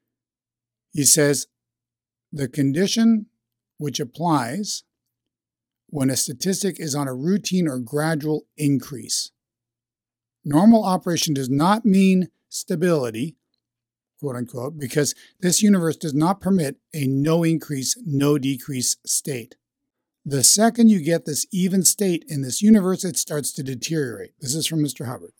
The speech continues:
right? So a state of stability would eventually deteriorate. Well, to prevent a deterioration, you must have an increase. That increase doesn't have to be spectacular, but it has to be something.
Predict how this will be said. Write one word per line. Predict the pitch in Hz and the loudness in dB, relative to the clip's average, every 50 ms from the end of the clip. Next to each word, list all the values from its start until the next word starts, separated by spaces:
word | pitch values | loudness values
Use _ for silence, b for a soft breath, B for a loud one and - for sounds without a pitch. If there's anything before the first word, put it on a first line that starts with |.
| - | -10
right? | 139 139 156 - _ _ _ _ _ _ _ _ _ _ _ _ _ _ _ _ _ - | -6 -6 -6 -6 _ _ _ _ _ _ _ _ _ _ _ _ _ _ _ _ _ -14
So | - - | -8 -6
a | 156 - | -4 -2
state | - 202 202 208 | 0 0 0 0
of | 175 135 | 0 -2
stability | - - 151 139 214 262 254 196 151 139 | -6 -4 2 4 4 6 6 4 2 2
would | 135 143 139 | 0 0 -2
eventually | 135 139 143 135 127 - 165 135 131 | 0 2 0 0 0 0 -2 -4 -4
deteriorate. | 127 131 127 - 254 277 247 175 120 98 - _ _ _ _ _ _ _ _ _ _ | -4 -6 -4 -2 0 0 0 0 -2 -6 -10 _ _ _ _ _ _ _ _ _ _
Well, | - 151 147 151 | 2 4 4 4
to | 151 147 | 2 -2
prevent | 123 135 139 131 165 190 220 214 214 | -6 -6 -4 0 4 4 2 2 0
a | 180 | -6
deterioration, | 147 147 143 117 - 175 185 214 220 233 233 202 170 147 - - 160 156 160 | -8 -6 -8 -8 -4 2 4 6 6 6 6 4 2 2 0 0 0 -2 -2
you | 147 131 | -2 -2
must | 131 135 156 175 170 - - | -2 0 0 -2 -2 -4 -8
have | - 147 160 151 151 147 | -10 -8 -6 -6 -4 -4
an | 180 190 - - | -6 -6 -4 4
increase. | 226 214 220 220 - - 151 123 101 92 - - - _ _ _ _ _ _ _ _ - | 8 10 10 10 10 6 -8 -10 -6 -6 -6 -6 -6 _ _ _ _ _ _ _ _ -8
That | 156 143 160 | -6 -6 0
increase | 160 156 143 - 170 151 127 | 2 2 2 2 0 -4 -2
doesn't | - 170 147 139 131 | -2 -4 -4 -4 -4
have | 135 143 131 | -4 -4 -6
to | - 143 | -6 -8
be | 135 | -6
spectacular, | 131 - - 175 147 127 - 143 139 120 117 - - 180 202 214 208 | -6 -6 -6 -8 -10 -8 -8 -8 -8 -8 -8 -6 -2 2 2 2 4
but | 175 170 147 | 2 0 -4
it | 143 120 | -4 -4
has | 110 143 165 160 - | -2 -2 -2 -2 -4
to | - 170 | -6 -6
be | 147 170 165 | -4 -2 0
something. | - - - 180 143 127 131 - 87 - | 0 0 2 2 2 2 0 -4 -20 -20